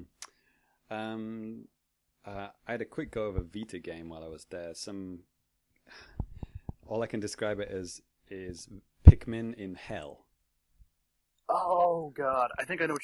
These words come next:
Speaker 2: you're talking about. Um,
Speaker 1: Yeah, I've forgotten the name already.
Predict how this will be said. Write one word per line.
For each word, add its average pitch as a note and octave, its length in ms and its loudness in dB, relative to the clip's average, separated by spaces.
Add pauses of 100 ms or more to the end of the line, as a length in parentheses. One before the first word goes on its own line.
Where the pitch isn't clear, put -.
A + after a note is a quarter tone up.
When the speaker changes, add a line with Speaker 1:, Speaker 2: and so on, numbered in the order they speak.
Speaker 2:
you're C3+ 120 -6
talking B2 200 -14
about. A2 240 -10 (100)
Um, A#2+ 220 0
Speaker 1:
Yeah, F#2+ 120 -8 (160)
I've G2 100 -12
forgotten B2 300 -6
the G2+ 80 -6
name G2+ 200 -4
already. F#2 380 -8